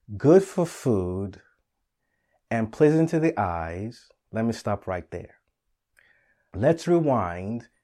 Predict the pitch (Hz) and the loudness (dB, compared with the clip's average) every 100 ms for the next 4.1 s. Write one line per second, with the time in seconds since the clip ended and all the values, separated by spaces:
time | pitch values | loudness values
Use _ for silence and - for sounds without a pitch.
0 | _ 98 101 117 110 113 - 92 - 127 | _ -6 0 0 2 -2 -4 -10 -2 -2
1 | 131 127 - 120 - _ _ _ _ - | -2 -4 -8 -8 -10 _ _ _ _ -8
2 | 127 117 110 - 117 101 104 - 98 85 | -6 -4 -6 -4 -2 -2 -2 -4 -6 -6
3 | 82 87 98 - 156 160 110 92 - 85 | -10 -10 -10 -4 -4 -2 -6 -6 -8 -8
4 | 92 | -8